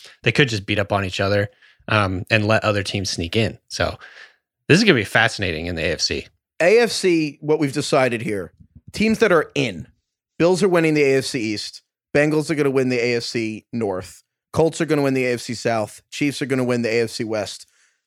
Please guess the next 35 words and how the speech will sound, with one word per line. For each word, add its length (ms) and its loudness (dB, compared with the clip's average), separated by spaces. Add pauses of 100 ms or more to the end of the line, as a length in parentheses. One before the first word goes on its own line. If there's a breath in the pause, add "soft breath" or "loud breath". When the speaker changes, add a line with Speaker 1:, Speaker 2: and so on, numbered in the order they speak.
Speaker 2:
We're 80 0
pretty 240 2
confident 420 0
Chargers 380 -2
get 100 -2
a 60 -2
wild 280 0
card. 240 -2
I 120 6
actually 220 0
agree 140 -6
with 80 -10
Craig. 180 -6
I 40 -10
think 160 -12
the 60 -16
Chargers 340 -6
actually 220 -6
will 160 -4
win 200 -2
and 140 -10
the 40 -14
Chiefs 280 -8
might 100 -6
get 100 -4
a 20 0
wild 180 -2
card. 160 -2
Either 200 4
way, 220 0 (220)
we're 80 0
putting 240 0
those 140 2
teams 200 -2
in. 240 0